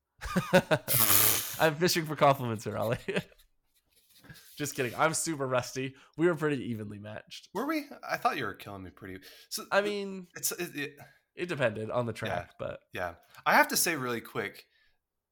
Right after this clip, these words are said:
Speaker 2: things that I didn't realize about Super Mario Kart that I learned from playing it just recently.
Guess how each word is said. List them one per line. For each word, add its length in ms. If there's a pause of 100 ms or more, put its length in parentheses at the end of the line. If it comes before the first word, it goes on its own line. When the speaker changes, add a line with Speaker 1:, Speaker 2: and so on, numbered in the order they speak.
(140)
Speaker 2:
things 220
that 100
I 80
didn't 220
realize 480
about 240
Super 240
Mario 280
Kart 300
that 100
I 60
learned 340
from 220
playing 300
it 160
just 200
recently. 580